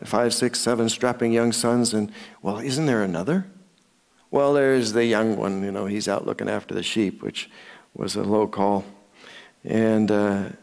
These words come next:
and instead, Samuel says, "Bring him. We won't eat until, we will not sit down to eat until he arrives. Send for him." So Jesse sent for him and had him brought in. He was glowing with health and a fine appearance and handsome features, and the Lord said, "Rise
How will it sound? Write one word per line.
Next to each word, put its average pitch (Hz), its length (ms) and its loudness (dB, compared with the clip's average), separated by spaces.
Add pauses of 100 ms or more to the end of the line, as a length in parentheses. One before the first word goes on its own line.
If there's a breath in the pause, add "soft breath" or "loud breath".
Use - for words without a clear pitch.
(760)
and 110 120 2
instead, 107 560 0 (400)
Samuel 113 320 2
says, 101 200 0
"Bring 120 200 0
him. 139 140 0 (460)
We 120 100 2
won't 131 220 4
eat 156 200 0
until, 104 480 0 (540 loud breath)
we 117 100 2
will 117 80 4
not 143 200 2
sit - 200 0
down 123 260 2
to 120 80 -2
eat 117 220 2
until 110 300 2
he 107 120 2
arrives. 95 380 0
Send 110 240 0
for - 160 -10
him." - 160 -12 (1120 soft breath)
So 170 160 2
Jesse 160 300 2
sent 139 280 2
for 120 180 2
him 123 100 4
and 117 80 2
had 127 160 4
him 131 80 4
brought 120 260 4
in. 110 160 4
He 117 140 4
was 107 120 2
glowing 160 440 2
with 139 160 2
health 123 240 2
and 107 100 0
a 101 80 0
fine 143 280 0
appearance 120 400 0
and 92 80 -4
handsome 127 320 0
features, 117 360 0
and 107 80 -2
the 104 60 0
Lord 113 220 2
said, 107 180 -2
"Rise 117 640 0